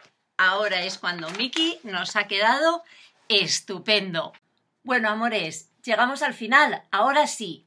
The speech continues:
es el momento. Quien quiera puede coger la goma de borrar y eliminar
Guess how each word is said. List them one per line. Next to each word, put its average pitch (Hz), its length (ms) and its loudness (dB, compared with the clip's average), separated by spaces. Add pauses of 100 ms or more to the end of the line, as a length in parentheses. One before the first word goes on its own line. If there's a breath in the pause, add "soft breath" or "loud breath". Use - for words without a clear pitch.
es 233 200 -6
el 262 100 -4
momento. 165 500 -6
Quien 175 220 -8
quiera 302 320 2
puede 214 240 -4
coger 170 480 -10
la 180 240 2
goma 202 260 2
de 226 120 -4
borrar 214 500 6 (480 soft breath)
y 277 380 -4
eliminar 220 760 2